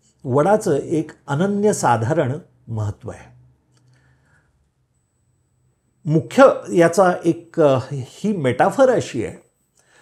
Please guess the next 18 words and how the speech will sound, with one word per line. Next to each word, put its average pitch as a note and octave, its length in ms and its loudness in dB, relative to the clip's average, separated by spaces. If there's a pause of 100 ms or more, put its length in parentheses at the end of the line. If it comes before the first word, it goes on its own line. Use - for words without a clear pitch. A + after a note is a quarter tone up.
(460)
की C4 120 0
वडाचा G3+ 680 4
विस्तार A#3 560 2
जो F3+ 200 2
होतो C3+ 540 -4 (600)
तो F3 420 6 (280)
त्याच्या F3 260 0 (140)
फांद्यांपासून D#3+ 920 -2
होतो, A2 260 -10
त्याच्या A#2+ 320 -6
ब्रांचेसपासून B2+ 1120 -6
होतो. F2+ 320 -20 (2500)
Ficus G#3+ 640 2
bengalensis F#3 800 2 (140)
त्याचं E3+ 260 -2
बायनॉमियल F#3+ 640 0
नेम F3+ 280 -4
आहे. C#4+ 100 -14